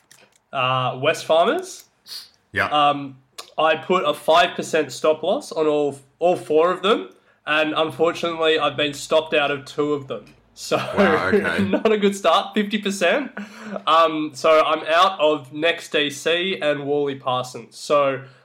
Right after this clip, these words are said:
Speaker 1: I lost about five percent on each of those. So
Speaker 2: Why did, why did you choose five percent as your stop loss on both of those?
Speaker 1: I would honestly like to give you a good reason, but there really isn't one. Um,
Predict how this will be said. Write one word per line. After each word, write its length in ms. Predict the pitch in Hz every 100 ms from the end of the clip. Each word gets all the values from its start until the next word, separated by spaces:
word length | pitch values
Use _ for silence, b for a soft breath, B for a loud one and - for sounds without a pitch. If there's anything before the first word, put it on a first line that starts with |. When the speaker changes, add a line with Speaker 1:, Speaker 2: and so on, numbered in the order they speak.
| B -
Speaker 1:
I 60 |
lost 300 | 139 147 -
about 240 | 160 139 131
five 340 | 147 143 139
percent 320 | 139 - 139
on 160 | 127 127
each 160 | 117
of 100 | 131
those. 380 | 120 120 104 -
So 400 | - - 139 131
Speaker 2:
Why 180 | 101 98
did, 300 | 110 107 -
why 220 | 98 101
did 160 | 110 110
you 60 |
choose 260 | 101 101 92
five 280 | - 92 -
percent 340 | 92 - 85
as 140 | 82 82
your 80 |
stop 280 | 80 87 82
loss 200 | 87 -
on 140 | 87 82
both 220 | 80 80
of 80 | 78
those? 400 | 85 76 - - _ _ _ -
Speaker 1:
I 120 | 165
would 180 | 156 156
honestly 360 | 170 175 180 175
like 220 | 151 139
to 100 | 156
give 120 | 151
you 120 | 147
a 40 | 147
good 140 | 147
reason, 460 | 139 135 143 202 247
but 500 | 151 135 - - 135
there 140 | 143
really 280 | 139 143 135
isn't 220 | 135 151
one. 240 | 160 277 311 _ _ _
Um, 680 | 143 139 139 135 135 131 131